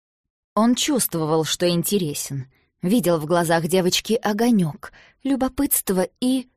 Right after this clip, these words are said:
вызов. Да, это был вызов именно ему. Он только теперь это понял. Она звала его играть, и он стал размышлять, как сделать первый шаг.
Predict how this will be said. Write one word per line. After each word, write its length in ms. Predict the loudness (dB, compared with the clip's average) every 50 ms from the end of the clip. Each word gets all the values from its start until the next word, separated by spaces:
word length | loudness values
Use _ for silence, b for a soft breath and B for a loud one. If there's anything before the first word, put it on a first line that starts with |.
| _ _ _ _ _ _ _ _ _
вызов. 680 | -2 0 2 2 2 0 -2 -4 -6 -12 -16 -20 -20 _ _ _ _ _ _ _ _ _ _ _ _ -6
Да, 520 | -4 -2 0 2 2 4 2 2 2 0
это 220 | -2 -2 -4 -4
был 280 | -2 0 0 0 0 2
вызов 400 | 2 2 2 4 2 0 2 2
именно 340 | 2 4 4 4 4 4 4
ему. 480 | 4 2 2 2 2 2 2 0 -2 -6 _ _ _ _ _ _ _ _ _ _ _
Он 100 | -6 -4
только 260 | -4 -4 -6 -6 -8
теперь 320 | -8 -8 -6 -4 -4 -4 -4
это 160 | -8 -10 -14
понял. 380 | -10 -8 -6 -6 -6 -8 -10 -14 -18 _ _ _ _ _ _ _ _ _ _ _ _
Она 320 | -8 -6 -4 -2 -2 -2
звала 440 | -2 -2 -2 -2 -2 -2 -2 -2 0
его 340 | -2 -2 -2 -2 0 0 0
играть, 540 | 0 -2 -2 -2 -2 -6 -8 -10 -12 -12 -12 _ _ _ _ _ _ _ _ _ _ _ _ -8
и 100 | -4 -4
он 100 | -2 -4
стал 300 | -2 -2 0 0 0 0
размышлять, 720 | 0 -2 -2 -2 -2 -2 -2 0 -2 -2 -2 -4 -8 -12 _ _ _ _ _ _ _ _ _
как 240 | -8 -8 -6 -6 -6
сделать 540 | -6 -6 -4 -4 -2 -2 -2 -4 -6 -8 -8
первый 340 | _ -4 -4 -4 -4 -4 -4
шаг. 500 | -4 -4 -6 -8 -10 -12 _ -20 _